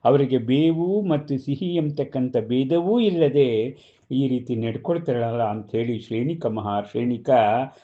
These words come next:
ಅಚ್ಚರಿಗೆ ಭಾಜನನಾಗ್ತಾನೆ. ಅವನ ಹೃದಯ ಕರಗೋಯ್ತು, ಎದೆ ಎಂತಕ್ಕಂಥ ಕಲ್ಲು ಹೂವಾಗೋಯ್ತು.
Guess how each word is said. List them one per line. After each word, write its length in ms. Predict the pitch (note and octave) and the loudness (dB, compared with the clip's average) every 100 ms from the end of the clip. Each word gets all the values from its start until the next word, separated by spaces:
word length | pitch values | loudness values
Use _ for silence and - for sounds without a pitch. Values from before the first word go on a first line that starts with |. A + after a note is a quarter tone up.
| _ - | _ -4
ಅಚ್ಚರಿಗೆ 680 | B2+ - - E3+ D3 C3 A2+ | -4 -6 -4 0 0 0 2
ಭಾಜನನಾಗ್ತಾನೆ. 1200 | A2 G#2+ A2+ G#2 G#2+ G#2 - G#2 G#2 - _ _ _ _ - | 2 2 -2 -2 -4 -6 -4 -4 -4 -8 _ _ _ _ 2
ಅವನ 360 | B2 A#2+ A#2 A#2 A2+ G2+ G2+ - | 4 6 4 2 0 -2 -4 -8
ಹೃದಯ 420 | A#2+ C3+ C#3 B2 | -2 2 6 6
ಕರಗೋಯ್ತು, 760 | A#2 A#2+ C3 B2+ C#3+ C#3 D3 D3 | 4 4 4 4 2 0 0 2
ಎದೆ 400 | B2 A#2+ C#3+ D3 | 2 4 4 4
ಎಂತಕ್ಕಂಥ 600 | C#3+ C#3+ B2+ C3 B2+ B2+ | 4 0 -2 -2 -2 -2
ಕಲ್ಲು 460 | - D#3+ G3 G#3 | 4 4 6 4
ಹೂವಾಗೋಯ್ತು. 1000 | D3 D3+ F#3+ G#3 D3 C3 A2+ A2 F#2+ - | 4 2 4 4 4 0 -2 -6 -10 -12